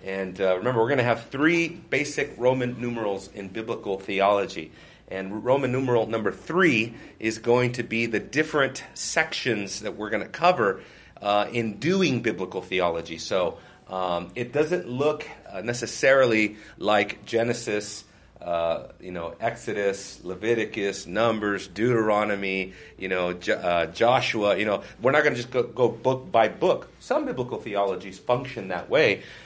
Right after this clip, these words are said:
I figure, you know what, I don't think we'll get it, we'll, we'll be able to do it all, <laughs> okay? It's not gonna be that comprehensive, but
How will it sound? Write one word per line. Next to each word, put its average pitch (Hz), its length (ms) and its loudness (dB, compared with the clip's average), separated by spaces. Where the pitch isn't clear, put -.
I 151 120 6
figure, 156 280 4
you 127 100 2
know 123 140 6
what, 120 140 8
I 127 160 6
don't 135 180 2
think 120 200 -4
we'll 104 120 -4
get 101 160 -2
it, - 220 -6
we'll, 101 260 -6
we'll 101 120 -2
be 95 220 -6
able 104 240 -2
to 95 220 -10
do 131 400 0
it 117 80 6
all, 92 400 -2
<laughs> - 140 -6
okay? 104 420 0
It's 104 400 0
not 120 200 2
gonna 113 120 4
be 104 180 0
that 110 260 2
comprehensive, 117 760 0
but 190 280 6